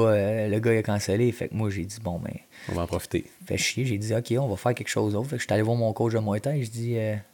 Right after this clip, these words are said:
Speaker 1: Book-moi un combat en Muay Thai. » Mon, le coach de Muay Thai, il dit, « Ah, you, euh, you M M A, you can't not fight Muay Thai. » Je dis, «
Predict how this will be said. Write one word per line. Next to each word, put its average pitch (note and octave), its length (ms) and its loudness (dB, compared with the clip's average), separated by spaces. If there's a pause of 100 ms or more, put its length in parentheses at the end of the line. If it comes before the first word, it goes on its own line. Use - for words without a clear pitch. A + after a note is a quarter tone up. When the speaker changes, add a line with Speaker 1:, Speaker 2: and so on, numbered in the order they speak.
(140)
Speaker 1:
Book-moi C#3+ 360 4
un C3+ 40 2
combat A2+ 460 2 (100)
en F#2 120 -4
Muay F#2+ 180 2
Thai. » A#2 240 -2 (560)
Mon, G#2 320 2
le G2+ 320 4
coach A2+ 220 2
de A2+ 60 4
Muay G#2 260 2
Thai, A2 180 2
il G#2 40 0
dit, « A2 180 0
Ah, A#2+ 200 8
you, B2+ 360 4
euh, G#2+ 160 4 (440)
you C3+ 220 8
M B2 100 6
M A#2 160 4
A, B2 60 6
you B2 300 4
can't B2+ 280 2
not B2 280 4
fight A#2 320 4
Muay G#2+ 200 4
Thai. » A#2 340 2
Je G2 60 -6
dis, « - 140 -10